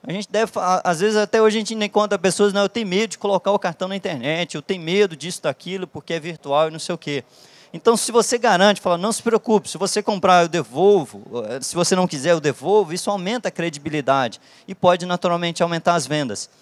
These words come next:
E, e aí o, o, o decreto que saiu agora reforça isso, reitera, né, ratifica, digamos assim, essa questão do direito de arrependimento. E outras duas informações que realmente é muito bom, eu gostei desse pro-, esse,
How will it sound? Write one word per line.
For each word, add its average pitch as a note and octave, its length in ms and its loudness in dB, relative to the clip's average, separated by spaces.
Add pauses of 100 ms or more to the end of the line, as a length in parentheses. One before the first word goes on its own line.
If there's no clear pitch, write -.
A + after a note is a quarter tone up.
(360)
E, F#3+ 300 -6
e F#3 160 2
aí F#3+ 180 2
o, G3 60 -2 (100)
o, D#3+ 260 -8
o - 20 -8
decreto D#3+ 400 0
que - 60 -14
saiu F3 160 2
agora F3 260 4
reforça F#3 640 0
isso, F#3+ 240 -2
reitera, D#3+ 580 -2
né, D3 160 -6
ratifica, D3+ 640 -8
digamos C#3 400 -4
assim, D#3 320 -6
essa D#3 160 -8
questão D3 340 -8
do C#3+ 60 -12
direito C#3 220 -6
de C#3 60 -6
arrependimento. C#3+ 680 -10 (580)
E G#3 80 2
outras G3+ 300 2
duas E3+ 180 -2
informações F3 680 0
que D3+ 120 -10
realmente D3+ 360 -6
é - 20 -6
muito E3+ 240 -6
bom, D3 320 -4
eu - 120 -14 (540)
gostei F3 380 -6
desse E3+ 220 -6
pro-, - 160 -4
esse, F3 200 -4